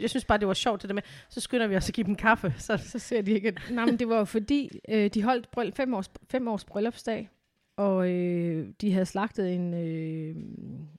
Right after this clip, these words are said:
Speaker 2: en, øh, kylling, og havde lavet, øh, champignonsovs til den her, øh, høne, er det jo, ikke en kylling, en høne. Altså, hun har kogt suppe på hønen, og så fik de champignonsovs til kødet bagefter suppen.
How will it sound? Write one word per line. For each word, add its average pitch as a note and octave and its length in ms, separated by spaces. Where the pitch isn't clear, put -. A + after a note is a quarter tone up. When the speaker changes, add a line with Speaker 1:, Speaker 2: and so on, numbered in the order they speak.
Speaker 2:
en, D#3 240
øh, - 220
kylling, C#4+ 460
og G3 280
havde F#3+ 180
lavet, F3+ 480
øh, E3+ 60
champignonsovs G3 760
til A#3+ 160
den A3 160
her, A3 180
øh, F3+ 340
høne, G3 360
er D#3 120
det E3 120
jo, C#3+ 80
ikke F3 160
en D#3 60
kylling, D3+ 340
en G3 100
høne. G3 380
Altså, F#3 240
hun G3+ 160
har G3 60
kogt - 260
suppe B3 280
på A#3+ 100
hønen, A3+ 280
og G#3+ 60
så A3 120
fik G3+ 180
de G3+ 80
champignonsovs G3+ 680
til F#3+ 140
kødet G3+ 260
bagefter F#3+ 480
suppen. F#3 380